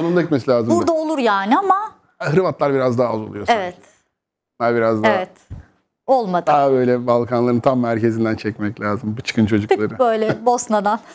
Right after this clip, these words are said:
Speaker 2: <laughs> Sırbistan'dan.
Speaker 1: Bosnalılar tabii yani, e, kaç yaşında geldi ya şey, Visca? On beş on altı yaşında
Speaker 2: Benden
Speaker 1: geldi
Speaker 2: büyük.
Speaker 1: ya. Kaç yıldır burada?
Speaker 2: Otuz sekiz falan.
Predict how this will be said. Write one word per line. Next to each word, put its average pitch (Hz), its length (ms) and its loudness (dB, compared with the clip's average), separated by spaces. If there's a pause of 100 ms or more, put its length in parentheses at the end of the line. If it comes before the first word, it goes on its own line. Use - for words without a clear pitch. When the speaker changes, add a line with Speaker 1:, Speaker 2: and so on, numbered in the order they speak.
(100)
Speaker 2:
<laughs> - 1120 -10
Sırbistan'dan. 214 960 0
Speaker 1:
Bosnalılar 120 520 0
tabii 190 260 -2
yani, 113 400 2
e, 110 280 0 (580)
kaç - 240 0
yaşında 196 260 2
geldi 160 280 2
ya 147 240 2
şey, 143 220 -6 (600)
Visca? 120 380 -4 (920)
On 117 140 4
beş 120 140 0
on 160 60 -2
altı 185 160 -6
yaşında 185 220 0
Speaker 2:
Benden 214 140 0
Speaker 1:
geldi 240 100 -2
Speaker 2:
büyük. 214 240 -4
Speaker 1:
ya. - 60 -20 (720)
Kaç 151 280 -2
yıldır 123 140 -2 (100)
burada? 202 180 0
Speaker 2:
Otuz 104 140 -4
sekiz - 340 -10
falan. 196 260 -6